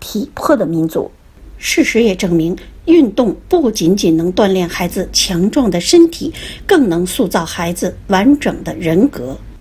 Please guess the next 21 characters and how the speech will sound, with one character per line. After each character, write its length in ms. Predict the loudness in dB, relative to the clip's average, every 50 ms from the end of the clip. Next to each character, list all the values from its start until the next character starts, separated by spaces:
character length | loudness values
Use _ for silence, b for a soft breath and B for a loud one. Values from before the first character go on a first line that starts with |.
| -20 -20 -20 -20 -12 -4 -2
每 160 | 0 0 0
一 80 | 0 0
个 120 | 0 -2
孩 200 | -2 -2 -2 -2
子 140 | 0 0 0
的 80 | -2 -2
父 180 | -2 0 0
母 240 | 0 0 0 -2 -4 -2
都 160 | 2 2 2
会 240 | 2 2 0 0 0
关 240 | 0 0 2 2 2
心 240 | 2 2 0 -2 -2 -4
孩 240 | -6 -6 -4 -4 -4
子 160 | -2 -4 -4
的 120 | -4 -4
身 280 | -2 0 2 2 2 2
体 120 | 0 -4
健 240 | -8 -4 -4 -4 -4
康， 240 | -4 -6 -8 -8 -8 B B B B B B B
但 160 | B 0 2
是 200 | 2 2 0 0